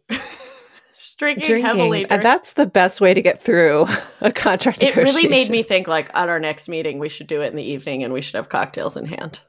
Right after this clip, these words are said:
Speaker 2: Yes.
Speaker 1: Yeah, we need to, we need to
Speaker 2: Yes.
Speaker 1: bring that up to our committee. <laughs>
Speaker 2: Yeah. Maybe more people will come to, like,
Speaker 1: Happy hour.
Speaker 2: the orchestra meetings. <laughs>
Speaker 1: Yeah.
Speaker 2: If we're all drinking. <laughs>
Speaker 1: Sidebar for our lives.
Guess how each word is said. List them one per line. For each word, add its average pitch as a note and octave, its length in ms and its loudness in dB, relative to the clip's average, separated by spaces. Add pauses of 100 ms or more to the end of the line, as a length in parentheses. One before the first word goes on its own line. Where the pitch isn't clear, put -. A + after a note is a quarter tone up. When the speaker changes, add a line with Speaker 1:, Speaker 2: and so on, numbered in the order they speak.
(120)
Speaker 2:
Yes. D#3+ 480 -2
Speaker 1:
Yeah, D#3+ 60 -8
we E3+ 100 0
need D3 160 -2
to, C#3 80 -8
we - 100 0
need E3+ 140 -2
to - 60 -4
Speaker 2:
Yes. - 40 -6
Speaker 1:
bring C#3+ 140 -2
that C3 160 -4
up C#3+ 140 -8
to - 100 -2
our D#3+ 100 -2
committee. - 600 -8
<laughs> - 800 -20
Speaker 2:
Yeah. G3+ 340 -2 (100)
Maybe G3 240 2
more A#3 160 2
people G#3+ 240 0
will F3+ 140 4
come E3+ 340 -4
to, - 140 -10
like, D3 300 -8 (300)
Speaker 1:
Happy F#3 320 -6
hour. C3+ 280 -8 (100)
Speaker 2:
the - 100 -10
orchestra F#3 380 2
meetings. D#3 540 -6
<laughs> - 100 -12 (1600)
Speaker 1:
Yeah. B3+ 540 4 (180)
Speaker 2:
If C4 400 -2
we're A#3 180 6
all A3+ 160 6
drinking. A3+ 680 2
<laughs> - 1700 -10
Speaker 1:
Sidebar F3+ 600 -6
for - 300 -6
our F#3+ 200 -8
lives. F#3 600 -8